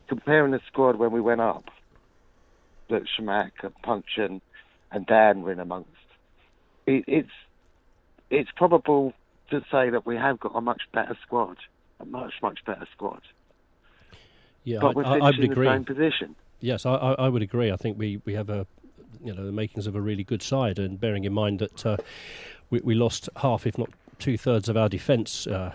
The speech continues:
Speaker 2: in the latter part of the season as well. Um,
Speaker 1: Yeah.
Speaker 2: most, most other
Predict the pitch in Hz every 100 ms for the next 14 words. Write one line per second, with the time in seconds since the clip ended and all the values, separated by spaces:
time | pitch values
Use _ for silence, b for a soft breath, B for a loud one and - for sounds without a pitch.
0 | - 104 107 110 104 117 104 98 - 123
1 | 101 104 92 117 90 95 _ b b b
2 | b 131 107 107 104 104 131 131 - 139
3 | 139 - 131 113 104